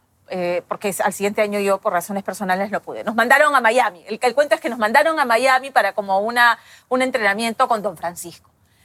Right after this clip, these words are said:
Y una de las frases que dijo Don Francisco es, "No hay improvisación sin preparación". O sea, de eso que te paras y de la nada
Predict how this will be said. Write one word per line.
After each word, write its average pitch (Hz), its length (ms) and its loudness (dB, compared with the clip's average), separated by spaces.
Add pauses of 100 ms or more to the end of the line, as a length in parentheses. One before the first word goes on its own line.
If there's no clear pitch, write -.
Y 247 60 -4
una 359 160 6
de 320 60 4
las 302 160 4
frases 330 280 0
que 269 80 0
dijo 269 220 2
Don 269 160 0
Francisco 226 540 -2
es, 220 240 -2 (280)
"No 302 300 4
hay 294 260 4
improvisación 220 1080 -2
sin 185 240 -10
preparación". 165 680 -4 (240)
O 196 80 -4
sea, 254 200 2
de 254 80 4
eso 320 200 0
que 233 120 -2
te 185 120 -4
paras 208 720 2 (480)
y 226 120 -6
de 208 120 2
la 190 160 2
nada 233 560 4